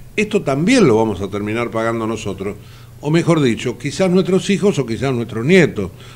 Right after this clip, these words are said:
porque ¿qué es el endeudamiento? Una obligación a futuro que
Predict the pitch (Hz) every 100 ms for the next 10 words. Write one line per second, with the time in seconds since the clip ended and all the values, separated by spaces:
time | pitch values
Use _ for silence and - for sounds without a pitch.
0 | - - 120 113 120 117 208 208 160 127
1 | 123 123 127 135 143 139 131 - 202 220
2 | - - 120 143 139 120 117 113 135 139
3 | 165 - 113 - 117 98 151 135 165 -
4 | 131 143 139 -